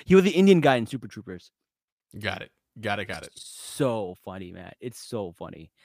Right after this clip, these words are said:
Speaker 1: Um, highly recommend it. Uh, what else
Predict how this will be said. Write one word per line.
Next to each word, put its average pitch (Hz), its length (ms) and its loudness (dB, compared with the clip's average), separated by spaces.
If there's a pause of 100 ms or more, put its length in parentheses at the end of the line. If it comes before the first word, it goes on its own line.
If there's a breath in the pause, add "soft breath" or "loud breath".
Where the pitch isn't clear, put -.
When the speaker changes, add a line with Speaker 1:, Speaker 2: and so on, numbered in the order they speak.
(500 soft breath)
Speaker 1:
Um, 104 500 -10
highly 123 420 0
recommend 95 460 -8
it. - 120 -12 (640 soft breath)
Uh, 101 300 -10 (100)
what 160 260 -8
else 113 340 -10